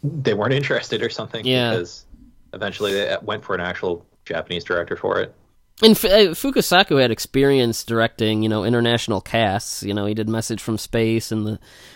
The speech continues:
Speaker 2: the Green Slime, and, um, you know, he'd, he'd also put out a number of, of hits as well. So I, that probably had something to do with that decision.
Speaker 1: It is weird to think about how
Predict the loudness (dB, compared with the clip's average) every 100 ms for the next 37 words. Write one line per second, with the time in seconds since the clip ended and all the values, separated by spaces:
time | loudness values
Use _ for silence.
0 | 0 4 6 6 6 4 4 6 6 6
1 | 4 4 2 0 -2 -4 -4 -4 -4 -4
2 | -8 -12 _ _ _ _ 0 2 2 0
3 | 0 2 6 8 8 6 4 2 -2 _
4 | _ _ _ 10 10 10 4 2 0 0
5 | 0 -2 -4 -8 -12 -16 -18 -20 _ _
6 | _ -2 2 6 6 2 -8 -4 -4 -2
7 | 2 4 2 0 -4 -2 0 0 0 -2
8 | -6 -4 -6 -6 -2 0 0 -2 -6 -8
9 | -8 -12 _ _ _ _ _ _ -2 0
10 | 0 0 0 -2 -2 -2 -2 -2 -4 -4
11 | -6 -4 -4 -6 -8 -12 _ _ _ _
12 | _ _ _ _ _ _ _ -6 -2 0
13 | 0 0 -2 -2 -2 -2 0 0 0 0
14 | 0 0 0